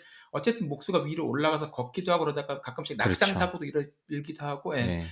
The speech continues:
Speaker 1: 뭐 약간 뭐가 떨어지면서 다치기도 하고 그러는데, 이거는 그럴 필요가 없다는 거죠. 그냥 기계가 계속 쓰리디 프린팅을 다 해서 올라가니까.
Speaker 2: 음.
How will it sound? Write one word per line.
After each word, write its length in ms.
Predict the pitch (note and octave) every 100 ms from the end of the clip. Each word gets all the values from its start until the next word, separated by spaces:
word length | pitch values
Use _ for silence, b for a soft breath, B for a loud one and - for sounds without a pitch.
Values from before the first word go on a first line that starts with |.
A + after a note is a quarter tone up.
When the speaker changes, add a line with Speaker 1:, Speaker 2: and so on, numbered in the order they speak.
| -
Speaker 1:
뭐 160 | C#3 C3
약간 400 | - - C#3 A#2+
뭐가 200 | B2 A#2+
떨어지면서 540 | G#3+ B3 A3+ F#3+ E3
다치기도 500 | D#3 - - G#3 G3+
하고 140 | F#3 E3
그러는데, 480 | B2 A#2 A#2+ D#3 B2 _ b b
이거는 260 | E3+ A3+
그럴 240 | - F3+ F3+
필요가 240 | A3+ -
없다는 260 | - B2+ A#2+
거죠. 180 | A#2 B2
그냥 180 | B2+ B2
기계가 380 | F3+ G#3 G3 C#3+
계속 220 | C3+ -
쓰리디 260 | F#3+ F#3 -
프린팅을 320 | D#3+ - D#3
다 160 | -
해서 180 | D3+ D3
올라가니까. 680 | A#2+ E3 D3+ G#2 - C#3+ B2+ - _ _ -
Speaker 2:
음. 640 | G#2 F#2 F2+ F2 E2+ E2+